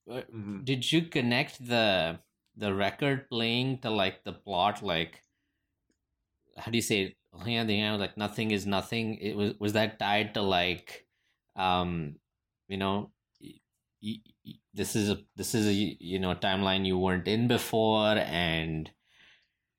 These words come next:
Speaker 1: yeah, I, I, I don't know.
Speaker 2: So, I don't know the name of that song, but I'm almost certain it's the same song that plays when Bond is on the, um, uh, abandoned Soviet or Chinese island,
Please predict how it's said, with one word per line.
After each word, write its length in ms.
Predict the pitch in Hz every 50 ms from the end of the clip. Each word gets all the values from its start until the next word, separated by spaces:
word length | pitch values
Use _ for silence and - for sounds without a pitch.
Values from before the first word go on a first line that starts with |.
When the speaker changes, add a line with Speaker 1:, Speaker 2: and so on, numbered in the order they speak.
| _ _ _ _ _ _ _ _ -
Speaker 1:
yeah, 320 | 120 117 113 104 104 92 -
I, 80 | 113 104
I, 380 | 101 101 - - - 71 - - -
I 40 | 117
don't 140 | 131 135
know. 260 | 131 131 120 101 85 - - - _ _ _ _ _ _ _ _ _ _ _ _ _ _
Speaker 2:
So, 460 | - - - 175 180 170 165 - - - -
I 100 | 143 147
don't 240 | 151 185 233 262 254
know 80 | 233
the 140 | 202 175 147
name 280 | 127 117 120 127 131 139
of 80 | 131
that 160 | 123 123 113
song, 460 | 117 - - 120 104 98 95 95 101 101
but 100 | 113 113
I'm 120 | 113 113 117
almost 420 | 120 120 131 151 156 151 - -
certain 400 | - - 135 120 120 160 160 156
it's 120 | 143 - -
the 60 | 120
same 340 | 113 - - 117 117 117 120
song 340 | 117 - 120 110 107 110
that 200 | 110 110 107 107
plays 420 | - 110 104 101 104 110 107 107 123 - - _
when 220 | 110 104 101 98 92 87
Bond 440 | 98 95 95 95 98 98 101 101
is 380 | 107 107 - 107 104 98 92 101 - -
on 560 | 101 98 95 98 98 98 101 104 101 101 95
the, 480 | 95 98 98 95 95 95 92 95 92
um, 480 | 87 87 90 87 87 85 82 85 82 80 _ _ _ _ _ - - _ _ _
uh, 400 | - 101 95 95 90 90 87 87 - -
abandoned 680 | 101 98 95 98 95 98 101 101 104 107 107 107 104 107
Soviet 680 | - - - - 117 98 95 90 104 107 101 101 95
or 40 | 95
Chinese 440 | 92 - 110 95 95 95 101 104 95
island, 600 | 98 92 92 95 98 104 104 92 87 87 87 90